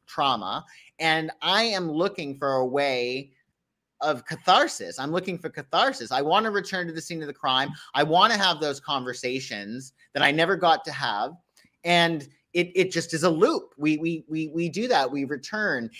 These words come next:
And I think that until we vocalize and let it go, and I think the throat chakra is very much about self-worth, once you release that from your throat chakra, you're able to then, um, rebuild your life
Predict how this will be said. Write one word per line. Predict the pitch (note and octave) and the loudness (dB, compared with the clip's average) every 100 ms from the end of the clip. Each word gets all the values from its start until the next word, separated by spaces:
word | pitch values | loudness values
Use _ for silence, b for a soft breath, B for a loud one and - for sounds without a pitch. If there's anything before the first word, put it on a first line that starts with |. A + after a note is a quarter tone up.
| B - | B 0
And | D#3 | 4
I | D#3 | 4
think | E3+ E3 - | 2 -2 2
that | D#3+ C#3+ - B B | 4 4 -2 B B
until | D#3 D#3+ - G#3 F#3 | -2 -2 2 2 4
we | F3+ D#3+ C#3+ - _ - | 2 2 -2 -6 _ -6
vocalize | D3 F#3 A3 G#3+ F3 C#3 C#3 C3 | 6 6 8 4 2 4 2 0
and | C#3 | 0
let | C3 | 0
it | A#2 - | -2 2
go, | C4+ A#3+ D#3 C#3+ | 6 6 6 2
and | C#3+ | -2
I | C3+ C#3 | -4 -4
think | C#3 | -6
the | - | -8
throat | - F3 D#3+ - | -2 2 2 2
chakra | D#3 C3+ C3+ | 0 0 0
is | B2+ A#2+ | -4 0
very | D3 C#3 | 2 2
much | C#3 | -2
about | C3+ - C#3+ A#3 B3 | -6 0 4 4 0
self-worth, | - D3 C#3+ - A2 G#2 G#2+ - b b b - | 0 0 0 -4 -6 -4 -6 -8 b b b -2
once | F#3+ F#3+ | -2 0
you | F#3 | -2
release | E3 D3+ C#3+ G3+ A#3+ - | 0 0 0 -2 -2 0
that | E3+ C#3+ - | 2 2 0
from | F3+ G3+ | 0 0
your | G#3+ F#3+ | 0 -2
throat | - C3 A2+ | 0 0 -2
chakra, | - G#2+ G#2 C3 C#3+ D#3 _ _ _ _ _ _ - - | -2 -2 -2 0 0 0 _ _ _ _ _ _ -16 -4
you're | D3+ F#3 | 2 4
able | F3 F3 F3 F3 | 4 2 2 0
to | E3+ | -2
then, | B2+ D3 E3+ D#3 C#3 C3 C3+ B B - | 0 0 2 2 0 -6 -10 B B -2
um, | C3 B2 A#2 | 0 0 -4
rebuild | C#3 D#3+ D3 B2 C#3+ E3+ D#3 | -4 -4 -2 0 2 2 0
your | C#3 B2+ | -2 0
life | A#2 A#2+ B2+ | 2 2 0